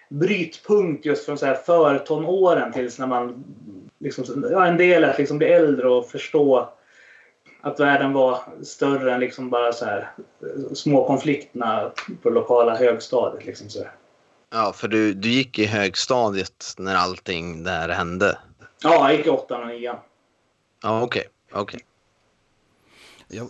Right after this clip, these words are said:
Speaker 3: jag var lite nyfiken på, du var med i Pingstkyrkan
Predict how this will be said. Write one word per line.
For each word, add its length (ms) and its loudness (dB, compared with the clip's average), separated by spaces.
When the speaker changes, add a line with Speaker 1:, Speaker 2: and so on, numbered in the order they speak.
Speaker 3:
jag 140 -6
var 80 -6
lite 200 -10
nyfiken 500 -6
på, 420 -4
du 200 -6
var 600 -2
med 340 -4
i 480 -8
Pingstkyrkan 1080 -12